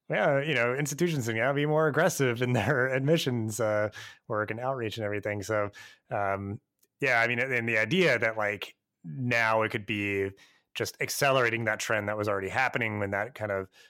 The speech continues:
uh, restriction was relaxed, uh, and, um, yeah, just, uh,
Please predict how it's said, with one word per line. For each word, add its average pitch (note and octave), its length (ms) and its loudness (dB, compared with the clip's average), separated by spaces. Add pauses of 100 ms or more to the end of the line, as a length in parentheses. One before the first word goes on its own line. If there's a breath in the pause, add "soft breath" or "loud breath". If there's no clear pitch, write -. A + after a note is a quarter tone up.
(160 loud breath)
uh, - 300 -8
restriction A#2+ 680 -4
was G#2+ 260 0
relaxed, A2+ 760 -2
uh, G2 360 -2 (420 loud breath)
and, F#2+ 480 -4 (120)
um, C#2 540 -12 (160)
yeah, G2 160 -2
just, - 320 -10
uh, D2+ 220 -4